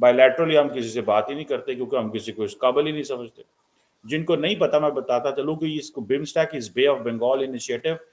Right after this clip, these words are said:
for Multi Sectoral Technical and Economic Cooperation। अब देखें bims tec जो है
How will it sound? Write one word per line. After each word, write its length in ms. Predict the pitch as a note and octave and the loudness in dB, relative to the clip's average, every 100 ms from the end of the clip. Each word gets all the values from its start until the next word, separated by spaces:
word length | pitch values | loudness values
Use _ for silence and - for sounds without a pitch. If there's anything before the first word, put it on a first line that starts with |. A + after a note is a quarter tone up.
| _ _ _ | _ _ _
for 100 | B2 | -2
Multi 380 | A#2+ B2+ C#3 F3 | 0 0 -2 -4
Sectoral 460 | E3 C#3+ C3 - C3 B2+ | -4 -2 -2 -2 -2 -2
Technical 440 | - C#3 B2+ C3+ | -4 -8 -8 -4
and 180 | B2 A#2+ | -2 -2
Economic 360 | A2 A2 A2 A#2 A#2 | -4 -4 -2 -2 -2
Cooperation। 460 | G#2 - F#2 - - _ _ _ _ _ _ _ _ _ _ _ | -2 -2 -10 -12 -18 _ _ _ _ _ _ _ _ _ _ _
अब 120 | C#3+ C#3+ | -4 -2
देखें 420 | C#3+ D#3+ F3 - _ _ _ _ _ G#2+ | -2 -2 -4 -6 _ _ _ _ _ 0
bims 360 | E3 A3+ - F3+ | 2 2 2 2
tec 160 | D3 | 0
जो 180 | A#2 A2+ | 2 2
है 500 | A#2 C3 C3 - | 4 4 4 0